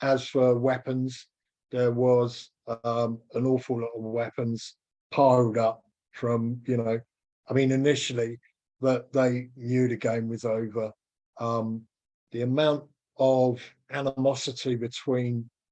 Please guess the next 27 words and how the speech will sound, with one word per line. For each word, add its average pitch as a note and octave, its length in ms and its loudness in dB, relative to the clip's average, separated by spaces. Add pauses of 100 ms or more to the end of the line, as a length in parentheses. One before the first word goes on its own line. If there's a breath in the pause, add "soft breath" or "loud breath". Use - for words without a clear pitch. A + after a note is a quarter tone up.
(240)
the B2 140 0
actual C3 480 -4
soldiers A#2 880 -2
and A#2+ 280 -4
their A#2+ 340 -2
officers B2 760 -4 (260)
was A#2 220 0
a A#2+ 60 -4
surprise. B2 760 -4 (260)
Um, A2+ 460 -6 (160)
and B2 460 -2 (140)
it B2 160 -4
got B2+ 240 -2
to - 140 -12
the A#2+ 80 -8
point C3+ 480 -2
where B2 400 0
when B2 220 -2
the A#2+ 340 -6
R C3+ 240 2
M B2 240 0
Ps B2+ 460 -4 (360)
were A#2+ 120 -4
disarming B2 760 0 (220)
the A#2 420 -6
Argentine B2 640 0
soldiers, B2 720 0